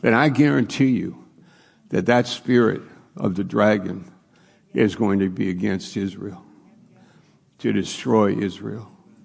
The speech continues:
It's hate, it's powerful, it's real, and there's a war going on now over there.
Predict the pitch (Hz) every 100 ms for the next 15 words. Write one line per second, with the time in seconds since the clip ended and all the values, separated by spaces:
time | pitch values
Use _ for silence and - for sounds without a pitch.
0 | _ _ _ _ _ - 107 - 117 120
1 | 135 127 - - _ _ _ _ _ _
2 | _ - 98 90 - 113 110 110 104 117
3 | 117 - - 156 - 101 - 101 101 107
4 | 107 - - _ _ _ _ _ _ _
5 | - 104 95 95 98 98 101 104 104 95
6 | 104 98 110 90 90 95 92 92 92 101
7 | 90 95 98